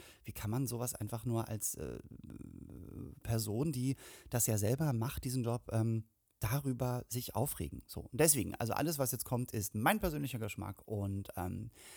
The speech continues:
fangen wir mal an mit der Qualität. Ich war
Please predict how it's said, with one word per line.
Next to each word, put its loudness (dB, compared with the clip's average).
fangen 6
wir 4
mal 6
an 4
mit 0
der 0
Qualität. -2
Ich 0
war 0